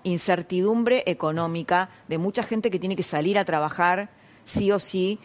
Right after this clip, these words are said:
para ganarse la vida, porque necesita, eh, salir a trabajar para, para comer ese día.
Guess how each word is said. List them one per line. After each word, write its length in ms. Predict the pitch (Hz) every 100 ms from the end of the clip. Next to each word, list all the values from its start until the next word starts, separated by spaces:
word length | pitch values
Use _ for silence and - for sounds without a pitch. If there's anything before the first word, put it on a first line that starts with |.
| - -
para 240 | 165 165
ganarse 720 | 156 156 180 180 - 180 170 160
la 160 | 165
vida, 440 | 190 214 202 214 220
porque 240 | 160 170
necesita, 640 | 160 165 - 196 220 226 - - - -
eh, 560 | 156 147 139 139 123
salir 240 | - 170 202
a 40 |
trabajar 360 | 190 165 202 202
para, 280 | 185 160 -
para 180 | 165 156
comer 300 | 170 185 180
ese 260 | - 156
día. 380 | 143 139 139 135